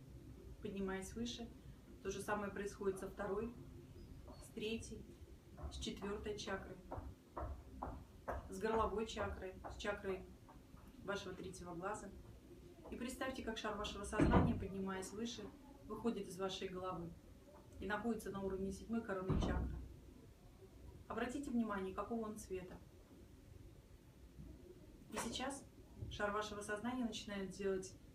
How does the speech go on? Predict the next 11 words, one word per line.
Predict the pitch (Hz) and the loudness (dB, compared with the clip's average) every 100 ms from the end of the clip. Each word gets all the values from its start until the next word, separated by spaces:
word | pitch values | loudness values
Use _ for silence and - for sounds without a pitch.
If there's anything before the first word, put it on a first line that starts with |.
| - - | -12 -6
движение | 196 - 202 190 185 | -4 -2 -2 -2 0
вверх | 208 240 - - - - - | 0 -2 -4 -12 -16 -12 -4
и | |
поднимается | 233 247 247 240 226 | 2 4 6 4 4
очень | 220 220 | 0 -4
стремительно. | - 220 214 - 165 165 165 - - - - - - - - - - - - - - - | -2 -2 -2 -2 -2 -2 -4 -8 -12 -12 -12 -12 -12 -14 -14 -12 -12 -12 -14 -16 -12 -4
Он | 208 | 2
выходит | 202 202 202 190 | 2 2 2 4
за | 196 | 4
пределы | 190 190 185 185 | 2 2 2 2
Земли, | 185 196 190 233 | 0 0 0 0